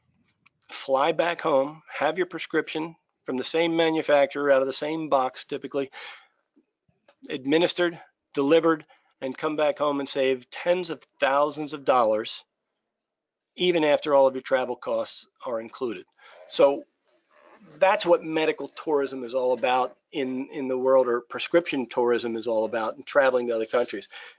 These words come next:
It is just amazing to see how our drug costs have gotten so out of hand. The same drug that I just mentioned that's around thirty-two thousand dollars in the States,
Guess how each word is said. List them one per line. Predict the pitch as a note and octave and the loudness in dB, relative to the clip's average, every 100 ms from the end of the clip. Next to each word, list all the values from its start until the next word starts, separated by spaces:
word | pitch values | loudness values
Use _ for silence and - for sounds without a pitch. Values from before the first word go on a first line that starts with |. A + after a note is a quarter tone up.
| - | -6
It | C#3+ | -2
is | D3 | -2
just | C#3 D3 - | -2 -6 -4
amazing | C#3 C3+ D3 D#3+ C#3 C3+ | -4 0 2 2 2 -2
to | B2+ | -4
see | - D3 C3 B2+ _ _ _ _ _ _ | -4 -4 -2 -4 _ _ _ _ _ _
how | - C#3+ C3 | -2 2 4
our | C#3 D3 D3+ | 4 4 2
drug | D#3 D3 C3 | 4 2 2
costs | C#3+ C3 - | 2 4 2
have | B2+ | -6
gotten | B2 C3 C3 A#2+ | -2 -2 -2 -8
so | - - D#3 D3+ | -10 -4 0 2
out | C3+ B2+ | 2 0
of | A#2+ | -2
hand. | B2 A2+ | -4 -4
The | |
same | - F#3 G#3 | 0 4 4
drug | D3 D#3+ D#3+ | 4 4 4
that | C3+ | 2
I | B2 | 2
just | A2+ - | 2 -2
mentioned | C#3+ D#3 D#3+ C3 | 2 2 2 -4
that's | A#2+ C3 | -4 -2
around | C3+ C3+ | 2 2
thirty-two | - C#3+ C#3 - C3+ | 2 0 0 -10 -8
thousand | - B2+ C3 B2+ | -2 0 0 0
dollars | C3 B2+ A#2+ | 0 2 0
in | A#2+ | -2
the | A2+ | -8
States, | - C3 A#2+ - | -2 0 0 -8